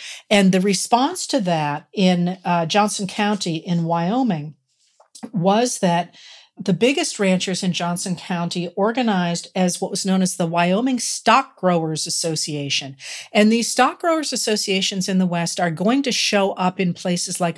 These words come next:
Owen Wister's The Virginian, a very famous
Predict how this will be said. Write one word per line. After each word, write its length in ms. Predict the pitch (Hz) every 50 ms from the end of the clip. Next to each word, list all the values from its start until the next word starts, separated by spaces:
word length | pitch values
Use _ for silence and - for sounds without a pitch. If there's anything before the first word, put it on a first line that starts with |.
| - -
Owen 240 | 190 196 196 185
Wister's 460 | 180 180 180 - - - 190 180 - -
The 100 | - 160
Virginian, 680 | 175 170 156 - - 175 175 180 185 170 156 143 139
a 100 | 151 151
very 280 | 147 175 170 185 185
famous 680 | 175 - - - 180 175 180 175 175 165 160 - - -